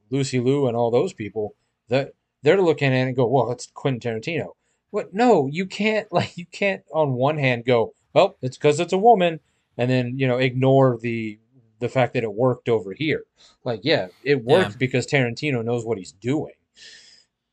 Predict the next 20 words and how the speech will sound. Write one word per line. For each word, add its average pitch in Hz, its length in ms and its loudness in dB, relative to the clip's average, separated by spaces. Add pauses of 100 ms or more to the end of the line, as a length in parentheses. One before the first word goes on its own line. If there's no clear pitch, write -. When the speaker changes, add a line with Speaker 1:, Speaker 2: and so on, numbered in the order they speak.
(340)
Speaker 2:
Well, 165 400 0
yeah, 180 560 0
but 170 140 -2
then 196 140 2
you 196 100 2
also 185 320 0
had, 160 580 -2 (1000)
before 147 420 -2
this, 127 440 -4
you 135 80 -4
had, 123 600 -4
uh, 117 320 -4
Tomb 165 300 -4
Raider 110 440 -8 (200)
with 127 100 -10
Angelina 127 480 -6
Jolie, 117 720 -8
which 113 240 -14
was 107 320 -14 (160)
successful. 107 1040 -14